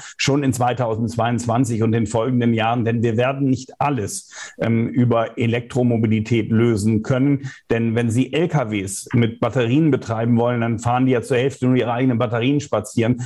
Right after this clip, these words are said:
Da brauchen sie andere Lösungen, da brauchen sie eben auch das Thema Wasserstoff, grüner Wasserstoff. Ähm, also da wird sicherlich auch noch Spannendes im kommenden Jahr passieren, äh, an Börsengängen.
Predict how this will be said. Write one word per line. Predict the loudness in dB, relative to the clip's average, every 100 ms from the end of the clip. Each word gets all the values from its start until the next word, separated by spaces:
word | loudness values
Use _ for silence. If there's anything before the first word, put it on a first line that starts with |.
| -6
Da | 0 0
brauchen | 0 0 0 0
sie | 0 0
andere | 0 2 2
Lösungen, | 2 2 0 0 0
da | -2
brauchen | 0 -2 0 -2
sie | 0
eben | 0 0
auch | 2 0 0 -2
das | -2 0
Thema | 0 0 0 0 0
Wasserstoff, | -2 0 -2 -2 -2 -4 -2
grüner | 2 2 2
Wasserstoff. | -2 -4 -4 -2 -4 -6 -14 -8
Ähm, | -2 0 0 0
also | -2 0
da | 0 0 0
wird | -2
sicherlich | -2 0 0 -2
auch |
noch | -2 -2
Spannendes | -2 0 2 2 0 0
im | 2 4 4
kommenden | 0 0 0 0
Jahr | 2 0 -2
passieren, | -4 -2 0 2 2 -2 -18 -4
äh, | -2
an | -2 -2 -2 0
Börsengängen. | 2 2 0 0 -2 0 -2 -4